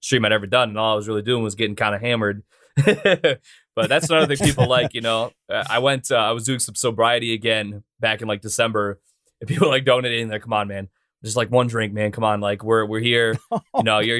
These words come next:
you're so, you're so stiff if you don't have, like, if you don't have a little something, you know, it doesn't, you're not as loosened up, you're not as comfortable."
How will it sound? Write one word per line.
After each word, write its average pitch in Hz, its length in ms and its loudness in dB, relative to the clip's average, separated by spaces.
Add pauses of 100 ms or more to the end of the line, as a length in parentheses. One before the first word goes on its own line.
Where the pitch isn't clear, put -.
you're 139 100 2
so, 156 320 4
you're 139 100 -2
so 156 220 0
stiff 151 520 0
if - 100 -18
you 123 60 -6
don't 120 100 -6
have, 123 220 -2
like, 110 200 -4
if 110 100 -16
you 127 60 -6
don't 131 120 -2
have 127 140 -2
a 117 40 -10
little 117 140 -2
something, 113 340 -2
you 107 40 -6
know, 104 200 0
it 101 160 -6
doesn't, 107 260 -2
you're 110 80 -4
not 113 240 0
as 104 140 -6
loosened 113 480 -2
up, 113 340 2
you're 107 120 -12
not 107 180 -2
as 104 180 -6
comfortable." 104 720 -2